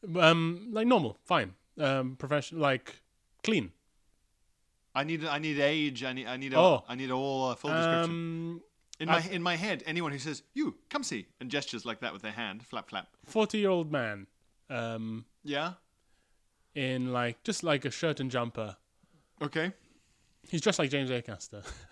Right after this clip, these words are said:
Speaker 1: <laughs> But he's a forty-year-old man.
Speaker 2: You know what's, I, you know what's weird? I would trust a Middle Eastern looking guy more.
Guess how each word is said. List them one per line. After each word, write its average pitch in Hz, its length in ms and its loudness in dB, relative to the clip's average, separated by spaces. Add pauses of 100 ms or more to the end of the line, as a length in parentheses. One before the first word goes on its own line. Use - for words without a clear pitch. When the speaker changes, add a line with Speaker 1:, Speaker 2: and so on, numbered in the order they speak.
(280)
Speaker 1:
<laughs> - 520 -20
But 135 120 -6
he's 135 300 -6
a 135 40 -6
forty-year-old 156 480 0
man. 123 380 -2 (500)
Speaker 2:
You 131 100 -6
know 143 100 0
what's, 151 200 -2 (280)
I, 135 120 -2 (280)
you 147 100 -4
know 143 60 0
what's 151 120 -4
weird? 143 240 0
I 139 100 2
would 143 160 -2
trust - 400 -6 (680)
a 127 160 -4
Middle 143 360 -2
Eastern 143 260 -2
looking 135 240 -6
guy 120 160 0
more. 117 380 -4